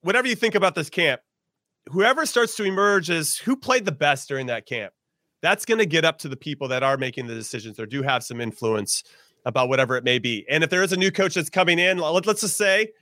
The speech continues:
it's Yogi Love, who we're all kind of pining for in some capacity. And he gets wind of, and Yogi Love comes into the thing and says, "Hey,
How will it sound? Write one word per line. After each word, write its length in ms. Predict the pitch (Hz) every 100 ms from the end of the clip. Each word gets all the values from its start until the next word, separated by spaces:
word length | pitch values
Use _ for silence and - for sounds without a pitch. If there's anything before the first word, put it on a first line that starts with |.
| - _ _ _ -
it's 180 | 214 226
Yogi 280 | 247 226 214
Love, 320 | 214 139 123
who 160 | 170
we're 180 | 165 170
all 120 | 170
kind 180 | 160 170
of 240 | 160 135 _
pining 340 | - 202 170 139
for 200 | 143 135
in 60 | 123
some 160 | 147
capacity. 640 | 143 156 151 143 113 104 - _ _ _
And 120 | 147
he 140 | 175 214
gets 220 | 220 -
wind 220 | 196 208
of, 140 | 185 185
and 160 | 180 170
Yogi 280 | 190 214 202
Love 160 | 190
comes 240 | 190 196 190
into 160 | 180
the 100 | 170
thing 280 | 160 185 180
and 100 | 151
says, 160 | 170 156
"Hey, 440 | 202 196 190